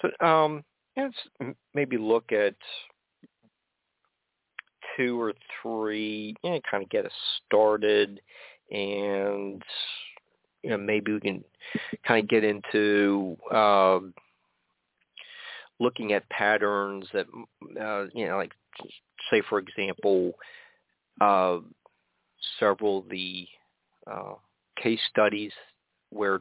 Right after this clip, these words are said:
dogs play a central role, and kind of, like, combine maybe about three or four, uh, stories there. But, y-, you know, before we get in,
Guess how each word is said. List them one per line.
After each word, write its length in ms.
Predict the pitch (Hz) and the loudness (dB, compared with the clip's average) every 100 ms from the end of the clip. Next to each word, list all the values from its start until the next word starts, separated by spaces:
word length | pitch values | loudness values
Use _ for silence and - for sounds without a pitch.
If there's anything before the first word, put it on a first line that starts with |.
| - | 0
dogs 420 | 95 92 98 104 - - - - _ _ _ _ _ _ _ _ - | 4 6 4 0 -8 -6 -8 -10 _ _ _ _ _ _ _ _ -6
play 180 | 110 101 | -2 0
a 60 | 95 - | -2 -6
central 540 | 104 95 104 101 98 | -8 -4 -2 -2 2
role, 340 | 101 101 98 95 | 4 6 4 2
and 100 | - | -2
kind 200 | 92 101 | -4 -4
of, 80 | - | -6
like, 200 | 98 95 - - | -8 -8 -12 -10
combine 440 | 98 101 101 101 | -2 0 0 0
maybe 140 | 98 | -4
about 240 | 92 92 - | -2 -2 -2
three 160 | - 107 | -4 -2
or 100 | 95 - | -2 -2
four, 360 | 95 95 92 85 - - - - | 2 4 2 0 -10 -16 -16 -2
uh, 100 | 110 - - | 0 2 0
stories 460 | 110 101 101 95 - | 4 6 6 2 2
there. 220 | 101 98 | 4 4
But, 220 | - 120 | 2 -2
y-, 180 | 113 170 - | -2 -4 0
you 80 | |
know, 80 | 165 | 0
before 380 | 123 131 - 180 | 0 -6 -2 -2
we 60 | 135 | 2
get 180 | 127 113 _ | 0 0 _
in, 160 | 127 | -6